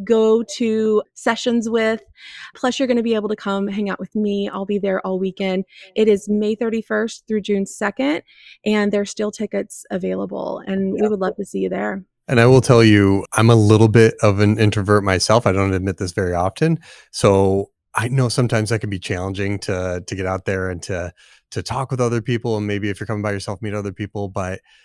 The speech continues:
Speaker 2: I, I always say I have to channel my inner Chris Chambers. He's my brother, our conference M C, and just strike up a conversation with somebody, 'cause you never know what it's gonna find and what it's gonna lead you to.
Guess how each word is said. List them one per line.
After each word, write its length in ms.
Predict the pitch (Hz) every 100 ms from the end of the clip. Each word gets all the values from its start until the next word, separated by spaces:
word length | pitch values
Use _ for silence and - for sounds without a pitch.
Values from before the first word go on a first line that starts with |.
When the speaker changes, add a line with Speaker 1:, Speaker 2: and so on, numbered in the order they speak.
| _ _ _ _ _ _ -
Speaker 2:
I, 260 | 110 107
I 160 | 104 107
always 180 | 104 -
say 80 |
I 20 | 107
have 80 |
to 100 | -
channel 280 | 98 117 107
my 120 | 98
inner 220 | 95 104 98
Chris 240 | - 101
Chambers. 400 | - 98 92 90
He's 160 | 104 95
my 80 |
brother, 320 | 95 98 95 92
our 80 |
conference 460 | 87 101 92 95 87
M 160 | 95 92
C, 440 | - - 90 90 - _ _ _ _
and 680 | 107 101 101 98 98 92 - _ _
just 200 | 135 -
strike 260 | 151 151
up 80 | 175
a 60 | 165
conversation 640 | 160 143 - 101 107 113
with 100 | 92
somebody, 260 | - 90 92
'cause 160 | 104
you 120 | 104
never 440 | 107 107 107 110 123
know 360 | 107 92 95
what 240 | 92 87 87
it's 120 | 85
gonna 200 | 104 92
find 260 | - 85 87
and 100 | 85
what 120 | 87
it's 120 | 90
gonna 160 | 87 82
lead 200 | 85 85
you 100 | 87
to. 380 | - 85 80